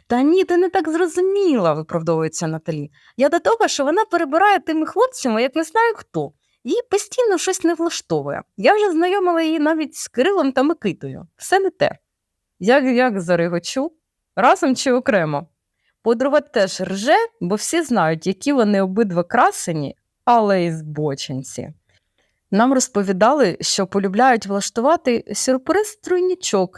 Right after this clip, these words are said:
запросивши до себе якусь дівчину, котра на це явно не підписувалася.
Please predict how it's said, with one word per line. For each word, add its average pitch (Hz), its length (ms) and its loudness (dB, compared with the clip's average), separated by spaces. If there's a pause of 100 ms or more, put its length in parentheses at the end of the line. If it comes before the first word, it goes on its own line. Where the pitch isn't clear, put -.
(140)
запросивши 233 720 -2
до 208 120 0
себе 226 320 0
якусь 226 280 -2
дівчину, 226 520 0
котра 240 320 0
на 208 120 0
це 208 200 0
явно 254 400 2
не 202 160 2
підписувалася. 156 960 -6